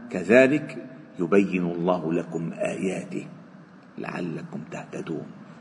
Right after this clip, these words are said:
فالهداية هي الاستمرار عليها وليس ذكرها، الاستمرار عليها. فالله تعالى نسأل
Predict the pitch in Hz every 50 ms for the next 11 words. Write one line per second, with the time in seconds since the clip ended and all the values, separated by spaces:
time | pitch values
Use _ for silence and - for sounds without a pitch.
0 | - - 104 107 107 95 110 98 113 139 143 147 147 - 175 185 180 - - -
1 | - - - - - - - - 101 117 127 123 127 120 127 123 - - - 151
2 | 151 143 156 185 202 214 226 233 214 151 123 131 131 107 101 101 - 73 - -
3 | - - - - - - - - - - - - - - - - - - - -
4 | - - - - 95 101 120 147 165 - 160 131 123 156 151 151 147 143 127 101
5 | 98 85 - - - - - - - - - - - - 98 101 - - - -
6 | - 127 113 107 120 151 135 110 95 85 82 85 90 95 95 87 92 87 80 -
7 | - - - - - - - 98 95 104 113 110 101 - 90 90 98 101 101 104
8 | 123 135 131 - - 123 139 135